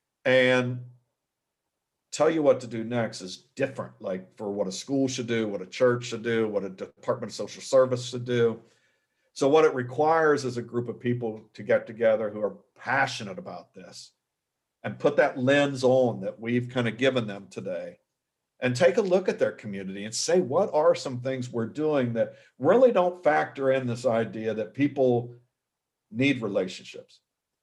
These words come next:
that don't factor in the reality that people have experienced some really hard times that may be leading to some of this struggle?" So that's, that would be a starting,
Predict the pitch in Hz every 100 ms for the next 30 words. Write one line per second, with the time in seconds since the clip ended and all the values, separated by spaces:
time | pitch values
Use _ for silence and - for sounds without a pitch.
0 | _ 127 123 180 220 - 175 160 - 131
1 | 135 139 131 123 120 - - _ 117 123
2 | 120 127 127 127 127 123 117 - 151 -
3 | 135 120 117 120 - 139 139 127 123 123
4 | 113 113 143 143 123 120 117 110 113 107
5 | 95 92 - 104 104 - 113 113 110 113
6 | 104 113 110 101 95 - 110 104 98 101
7 | - - _ _ _ _ _ _ - -
8 | - 110 95 90 - _ - 131 139 139
9 | - - - _ _ 120 143 160 135 127
10 | 113 - 113 113 107 95